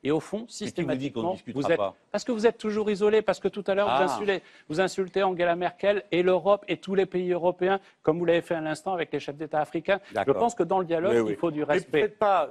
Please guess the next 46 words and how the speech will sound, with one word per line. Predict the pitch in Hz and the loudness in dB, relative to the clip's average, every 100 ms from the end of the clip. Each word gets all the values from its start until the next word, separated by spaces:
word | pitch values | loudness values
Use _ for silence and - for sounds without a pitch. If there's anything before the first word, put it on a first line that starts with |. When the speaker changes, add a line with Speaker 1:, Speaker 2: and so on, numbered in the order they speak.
| - | -6
Speaker 2:
ça | - 170 | -4 -4
sert | - 165 | -2 0
à | 160 | 0
rien, | 175 165 | 0 -4
Castan-, | 135 107 135 131 131 | -6 -8 -8 -8 -8
Monsieur | 131 147 | -8 -8
Castaner, | 139 120 - 123 131 120 _ _ - | -8 -8 -6 -4 -4 -6 _ _ -16
de | 110 | -12
dire | 135 131 135 | -8 -4 -2
Speaker 1:
Oui, | |
Speaker 2:
vous | 131 | 0
Speaker 1:
monsieur | 120 | 0
Speaker 2:
insultez, | 131 120 127 120 | 0 0 -2 -2
Speaker 1:
Mélenchon. | 104 120 | -2 -4
Speaker 2:
vous | 110 | -6
tout | - 110 | -12 -6
ça. | 123 117 104 | 2 2 2
Mais | 104 | -2
Speaker 1:
Mais, | 190 | -4
Speaker 2:
je, | 202 | -2
Speaker 1:
mais | 208 | -2
c'est | - | 0
un | 233 | 0
Speaker 2:
ça | - | 0
Speaker 1:
constat. | 180 180 233 214 156 | -2 2 4 4 4
Speaker 2:
n'existe | 190 | 0
pas. | 190 180 165 | 2 4 2
Mais | 185 | -2
non. | 185 180 160 - _ - | -2 0 -2 -4 _ -2
Je | 123 | 2
vous | 185 | 2
donne | 175 196 170 | 2 2 0
un | 160 | -2
exemple | 139 175 160 | 0 0 -2
concret. | 156 139 - 131 | -6 -8 -2 -2
Que | 123 | 2
va | 180 185 | 4 4
faire | - 180 | 2 0
le | 143 | 0
président | 147 127 135 131 | -4 -6 -4 -4
de | |
la | 120 | -2
République ? | 113 104 104 98 123 | -2 -4 -12 -12 -10
En | 131 | -8
ce | 190 | -4
moment, | 208 233 | 0 0